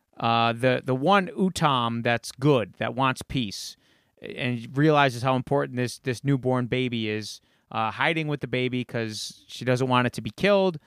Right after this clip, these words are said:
Uh, we see her running off with the baby,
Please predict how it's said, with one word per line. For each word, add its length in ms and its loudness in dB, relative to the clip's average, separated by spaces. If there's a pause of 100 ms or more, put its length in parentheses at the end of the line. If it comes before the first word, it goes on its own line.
(260)
Uh, 260 2
we 80 -2
see 200 -6
her 140 -4
running 360 0
off 480 2
with 200 -2
the 80 -4
baby, 500 0